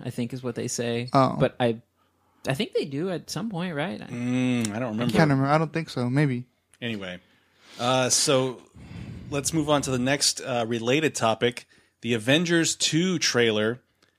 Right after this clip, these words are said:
Speaker 3: was supposed to debut, speaking of T V, during Marvel's Agents of shield, <clears throat> a show I stopped watching 'cause it sucked.
Speaker 1: <laughs>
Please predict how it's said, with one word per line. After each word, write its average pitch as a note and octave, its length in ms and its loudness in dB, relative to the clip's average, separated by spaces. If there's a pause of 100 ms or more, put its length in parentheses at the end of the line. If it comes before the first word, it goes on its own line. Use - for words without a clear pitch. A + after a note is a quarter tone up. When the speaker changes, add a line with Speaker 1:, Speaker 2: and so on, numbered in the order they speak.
(440)
Speaker 3:
was G#2+ 140 -4
supposed C3+ 320 0
to C3 60 -6
debut, B2+ 720 2
speaking B2+ 380 -4
of B2 180 0
T E3 240 -4
V, D#3 380 -2
during B2+ 600 -2
Marvel's C3+ 600 4
Agents C#3 360 2
of A#2 80 -2
shield, C#3 520 0 (100)
<clears throat> - 460 0
a A2 60 -8
show B2+ 220 0
I C3+ 120 4
stopped A#2+ 300 0
watching G#2+ 300 -4
'cause G#2 160 -8
it G2 100 -10
sucked. G#2+ 380 -2
Speaker 1:
<laughs> - 60 -4